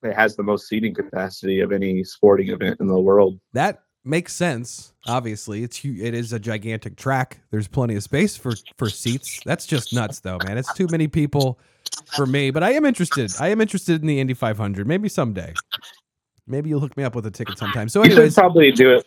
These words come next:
Speaker 1: before you die. Yeah.
Speaker 2: I should probably consider that. So you, you grew up there, and then you, uh, you're, you're still there,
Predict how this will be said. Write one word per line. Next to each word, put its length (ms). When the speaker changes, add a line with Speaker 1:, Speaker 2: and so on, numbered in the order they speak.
Speaker 1:
before 300
you 80
die. 320
Yeah. 200
Speaker 2:
I 120
should 280
probably 420
consider 440
that. 240
So 80
you, 260
you 100
grew 240
up 120
there, 260
and 100
then 140
you, 260
uh, 280
you're, 260
you're 140
still 360
there, 400